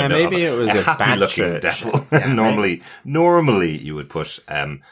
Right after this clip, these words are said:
Speaker 1: the devil killing people, uh, uh, if you were do-, doing a painting of him or something like that.
Speaker 2: Yeah.
Speaker 1: Yeah.
Speaker 2: And I mean, you know, the, the fun stuff as well, like Chris with the s-, saying about D B Cooper,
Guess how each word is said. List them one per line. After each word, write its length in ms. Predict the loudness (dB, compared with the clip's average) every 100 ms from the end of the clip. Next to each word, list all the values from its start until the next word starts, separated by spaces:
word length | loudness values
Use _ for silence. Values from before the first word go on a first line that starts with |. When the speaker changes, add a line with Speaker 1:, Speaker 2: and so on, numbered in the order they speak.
| _ _
Speaker 1:
the 140 | -6
devil 300 | 0 0 0
killing 360 | 0 2 2 0
people, 400 | -6 -10 -10 -10 -8
uh, 20 |
uh, 460 | -8 -8 -10 -10 -10
if 160 | -12
you 60 | -10
were 100 | -10
do-, 300 | -6 -6 -6
doing 220 | -6 -6
a 40 |
painting 380 | -8 -8 -8 -8
of 160 | -8 -8
him 80 | -12
or 60 |
something 260 | -12 -14 -16
like 200 | -18 -16
that. 120 | -6
Speaker 2:
Yeah. 280 | -4 -4 -6
Speaker 1:
Yeah. 60 | -10 -4
Speaker 2:
And 140 | 0
I 20 | 0
mean, 300 | 0 -2 -2
you 120 | 0
know, 180 | 2 0
the, 240 | -2 -8
the 180 | -2 -2
fun 360 | 0 0 0 0
stuff 280 | -2 -4
as 160 | -4 -2
well, 560 | 4 6 6 4 0 2
like 300 | 0 0 -8 -8
Chris 420 | -2 0 0 -4 -6
with 300 | -6 -6 0
the 240 | 2 2
s-, 180 | 0 -6 -6
saying 300 | -2 0 0
about 320 | 0 -2 -2
D 120 | -4
B 140 | -2 -4
Cooper, 640 | -2 -2 0 2 2